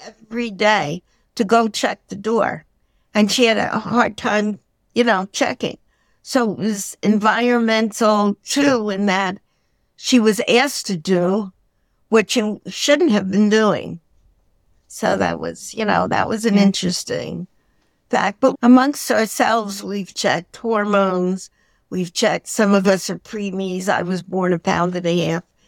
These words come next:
Speaker 1: in the sixth month. There were other preemies. You know, there's not anything there that's enough. And they've been doing plenty of research.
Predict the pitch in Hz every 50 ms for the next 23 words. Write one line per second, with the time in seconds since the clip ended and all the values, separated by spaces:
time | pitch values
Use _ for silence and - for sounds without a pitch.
0 | _ _ _ _ - - 190 185 170 - - - 175 165 - - - 185 175 170
1 | 170 170 190 190 - _ _ _ _ _ _ - 214 190 196 - - 196 190 196
2 | 190 190 - - 208 185 175 170 170 170 160 165 180 185 - - - _ _ _
3 | _ _ _ _ _ _ _ _ _ _ _ _ - 262 262 254 233 214 247 247
4 | 247 226 233 240 247 240 226 226 - - - 208 214 220 226 202 190 - 214 202
5 | 202 190 196 196 196 190 190 190 208 196 185 175 180 196 196 185 143 135 147 151
6 | - - - - - - 170 170 175 180 175 170 156 151 - - - - _ _
7 | _ _ _ _ _ _ _ - 226 214 208 208 208 196 190 - 214 196 202 202
8 | 208 196 196 175 170 175 - - - 233 220 226 226 220 220 196 180 185 190 190
9 | 180 - - 170 170 -